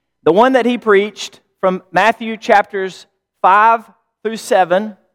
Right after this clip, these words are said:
that we call the Sermon on the Mount. And let me challenge you, I meant to say this last week, why don't you sit down sometime this week and just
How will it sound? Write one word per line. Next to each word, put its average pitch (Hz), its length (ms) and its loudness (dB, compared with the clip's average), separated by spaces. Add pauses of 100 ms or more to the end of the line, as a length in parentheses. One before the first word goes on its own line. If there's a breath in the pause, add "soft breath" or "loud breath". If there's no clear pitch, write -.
(420)
that 156 100 4
we 214 160 0
call 190 320 2
the 190 80 -6
Sermon 214 320 -2
on 214 140 2
the 220 80 -4
Mount. 233 260 0
And 214 140 -2
let 247 120 -2
me 294 120 -6
challenge 277 580 2
you, 240 160 -4
I 254 60 2
meant 262 180 2
to 240 80 -10
say 254 220 2
this 247 180 0
last 247 340 0
week, 208 220 -2 (520)
why 294 100 0
don't 403 180 -4
you 277 80 -4
sit 262 320 2
down 220 320 2
sometime 170 540 -2
this 156 200 -6
week 170 360 0
and 175 80 -4
just 220 220 -2